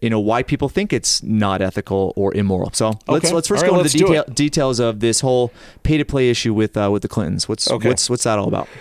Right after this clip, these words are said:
Speaker 2: Well, the pay to play issue with the Clintons, in short, is that there is, uh, a lot of,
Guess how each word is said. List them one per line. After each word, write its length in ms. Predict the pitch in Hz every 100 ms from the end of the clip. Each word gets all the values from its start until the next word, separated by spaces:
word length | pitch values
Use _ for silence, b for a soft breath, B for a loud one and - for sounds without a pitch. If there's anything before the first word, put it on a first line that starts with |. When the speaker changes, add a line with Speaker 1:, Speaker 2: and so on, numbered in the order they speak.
| B B
Speaker 2:
Well, 200 | 175 139
the 100 | 156
pay 160 | 135 202
to 80 | 254
play 240 | 226 196
issue 260 | 175 151 156
with 80 | 143
the 80 |
Clintons, 380 | 135 147 139 123
in 220 | - 147
short, 440 | 127 - 127 110 120
is 300 | 127 127 110
that 180 | 131 113
there 220 | 131 120
is, 240 | 123 110 -
uh, 300 | 117 110 107
a 100 | 117
lot 380 | 117 117 127 165 -
of, 500 | 117 117 120 104